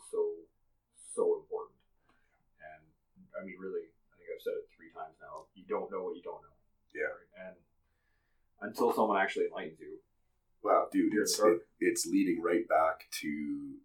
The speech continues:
Speaker 2: the name of your podcast.
Speaker 1: Yeah.
Speaker 2: If you don't have the proper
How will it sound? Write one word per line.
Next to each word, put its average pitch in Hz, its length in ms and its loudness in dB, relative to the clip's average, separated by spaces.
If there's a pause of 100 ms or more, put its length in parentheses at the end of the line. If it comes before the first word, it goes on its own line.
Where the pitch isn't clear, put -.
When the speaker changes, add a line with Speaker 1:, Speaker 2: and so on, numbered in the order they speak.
(140)
Speaker 2:
the - 160 -10
name 67 320 -10
of - 160 -18
your - 160 -18
podcast. - 640 -6 (160)
Speaker 1:
Yeah. - 160 -8 (320)
Speaker 2:
If - 200 -14
you 87 80 -12
don't 90 240 4
have 95 280 4
the - 80 -12
proper 87 400 2